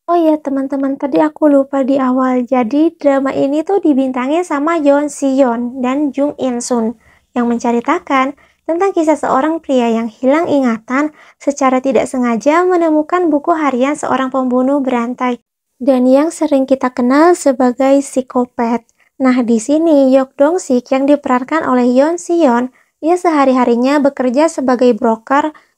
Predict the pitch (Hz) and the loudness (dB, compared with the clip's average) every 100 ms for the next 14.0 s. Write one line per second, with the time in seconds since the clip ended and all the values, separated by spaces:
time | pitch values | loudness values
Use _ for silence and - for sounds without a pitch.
0 | - 311 330 269 302 311 269 240 - 233 | -4 -2 2 2 2 2 0 0 -2 -4
1 | 240 254 254 240 - _ _ - 277 349 | -2 0 0 -2 -6 _ _ -2 2 2
2 | 349 311 302 320 269 247 - 262 - 285 | 2 2 0 0 -2 -4 -4 -8 -6 0
3 | 302 247 240 254 247 247 240 - 262 269 | 2 2 2 2 2 0 -6 -4 -2 2
4 | 339 302 330 - _ _ - 311 302 269 | 4 4 2 -2 _ _ 0 0 2 0
5 | - 285 302 285 247 240 247 226 208 233 | 0 -2 -2 0 -2 -2 -2 -2 -2 0
6 | 294 320 _ 285 285 269 311 339 285 285 | -2 -4 _ -10 -4 0 0 2 0 -2
7 | 262 269 277 269 262 262 277 262 262 254 | -2 -2 0 -2 -4 -8 -6 -6 -2 0
8 | 240 240 - 285 294 277 262 254 247 247 | 0 -2 -4 -4 0 0 0 0 -2 -2
9 | 262 247 254 254 254 311 349 294 277 269 | -4 -4 -2 -2 -2 0 0 2 0 0
10 | 320 359 330 302 - 262 277 294 294 294 | -2 -2 -2 -4 -6 -8 -6 -6 -6 -6
11 | 247 302 311 294 254 262 330 330 294 277 | -2 -2 -2 -4 -2 -2 -2 -2 -4 -6
12 | - _ _ - 269 269 285 277 294 330 | -10 _ _ -8 -6 -4 -4 -2 -2 -2
13 | 311 262 262 262 254 247 220 285 320 | -4 -4 -4 -4 -4 -4 -2 -2 -2